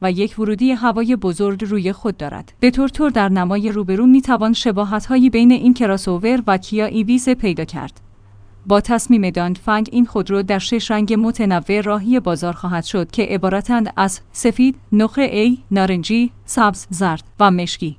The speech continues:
رنگ‌های دو رنگ و محافظهای مشکی لبهٔ گلگیرها ظاهر نامی شش را جوان پسندتر کردند. در نمای عقب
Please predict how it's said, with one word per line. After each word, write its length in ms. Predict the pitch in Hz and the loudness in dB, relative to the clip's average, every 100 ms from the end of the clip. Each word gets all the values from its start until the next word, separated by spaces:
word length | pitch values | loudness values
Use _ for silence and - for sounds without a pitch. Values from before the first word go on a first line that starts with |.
| - | -6
رنگ‌های 500 | 190 233 247 294 269 | 0 0 0 0 0
دو 160 | 262 180 | 0 0
رنگ 280 | 185 220 - | 0 -2 0
و 80 | 196 | 0
محافظهای 680 | 190 196 190 214 254 262 | 0 -2 -4 -4 0 4
مشکی 400 | 240 185 - 220 | 4 2 -2 -2
لبهٔ 380 | 214 196 202 226 | 0 0 0 -2
گلگیرها 560 | 214 180 165 180 220 226 | -2 -2 -2 -4 -2 -2
ظاهر 400 | 202 208 262 277 | 0 0 2 2
نامی 340 | 226 180 208 | 2 2 -2
شش 280 | 214 214 - | -4 -6 -4
را 80 | 180 | -4
جوان 340 | 190 160 160 | -2 -4 -4
پسندتر 580 | 165 208 - 220 214 240 | -6 -4 -2 -2 0 -2
کردند. 520 | 208 165 156 139 - - - | -2 -6 -6 -10 -12 -10 0
در 160 | 208 208 | 2 4
نمای 400 | 208 208 220 233 | 2 0 0 -2
عقب 400 | - 190 190 | -2 0 -2